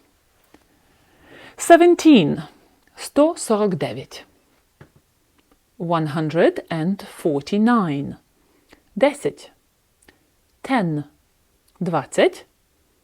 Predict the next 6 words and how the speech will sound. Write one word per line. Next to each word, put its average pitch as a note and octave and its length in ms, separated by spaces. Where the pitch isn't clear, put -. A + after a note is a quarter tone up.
Twenty. A3 580
Дев'яносто F#3 480
два. C#3+ 300
Ninety-two. G3 1000
Дванадцять. D#3+ 880
Twelve. D3+ 800